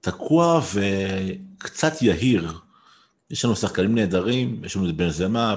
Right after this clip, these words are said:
פוגבה, קיליאן אמבפה, אנטואן גריזמן, הם יעשו מה שצריך למעלה, הם ישימו את הגול.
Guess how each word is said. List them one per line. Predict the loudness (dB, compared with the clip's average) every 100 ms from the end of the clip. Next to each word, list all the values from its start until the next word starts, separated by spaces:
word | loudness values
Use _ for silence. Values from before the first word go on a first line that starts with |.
| -2
פוגבה, | -4 -4 -2 2 2 2 -4 -16 _ _ -18
קיליאן | -4 -2 2 2 2
אמבפה, | 0 0 2 4 4 0
אנטואן | -6 -2 0 2
גריזמן, | 2 0 0 0 0 0 -6 _ _ _ _ _ _ _ _ _
הם | 0 2
יעשו | 4 2 0
מה | 0 0
שצריך | 0 -2 -2
למעלה, | -2 -4 -6 -10
הם | -6 -2
ישימו | -2 0 2 2
את | 0
הגול. | 0 0 -2